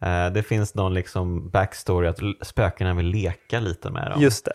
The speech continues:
Speaker 1: Men det är så här, det är ju urdåligt,
Speaker 2: Nej, det
Speaker 1: va?
Speaker 2: är, det är, ah. Vi går vidare.
Speaker 1: Men vi går vidare. Vi kommer i alla fall till, eh, fighten då.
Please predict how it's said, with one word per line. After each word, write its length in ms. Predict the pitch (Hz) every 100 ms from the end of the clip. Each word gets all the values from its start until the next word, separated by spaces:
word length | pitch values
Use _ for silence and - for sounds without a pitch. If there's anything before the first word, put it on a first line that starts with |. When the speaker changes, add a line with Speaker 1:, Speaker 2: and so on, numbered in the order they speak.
| - _ _ _ -
Speaker 1:
Men 120 | 82
det 80 | -
är 40 |
så 180 | - -
här, 200 | - -
det 340 | 92 101 -
är 40 | 151
ju 100 | 123
urdåligt, 540 | 95 98 143 285 - -
Speaker 2:
Nej, 200 | - - -
det 60 |
Speaker 1:
va? 160 | 117 120
Speaker 2:
är, 580 | 117 117 117 113 - -
det 320 | - - -
är, 80 | - 123 - _ -
ah. 60 | - - - _ - - - -
Vi 80 | 135
går 120 | 139
vidare. 400 | 135 123 113 101 -
Speaker 1:
Men 100 | 131
vi 60 |
går 60 | 143
vidare. 280 | 123 104 95 -
Vi 280 | 143 147
kommer 320 | 160 196 175 147
i 20 |
alla 140 | 113
fall 320 | 101 92 90 -
till, 380 | - 92 87 87
eh, 60 | 85 85 82 85 90
fighten 360 | - 90 - 92
då. 140 | -